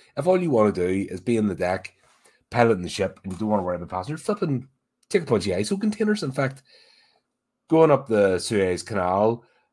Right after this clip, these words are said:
carrying billions, you know,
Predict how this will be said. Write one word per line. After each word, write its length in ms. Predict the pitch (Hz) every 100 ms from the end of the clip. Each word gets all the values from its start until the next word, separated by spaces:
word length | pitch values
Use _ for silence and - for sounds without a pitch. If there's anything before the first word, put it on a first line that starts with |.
| _ _ _ _ _ _ _ _
carrying 560 | - 104 98 98 90 - _ - _ _ _ _ _ _ 92 98 90
billions, 920 | 90 90 101 101 101 98 90 82 -
you 80 | 107
know, 360 | 90 87 78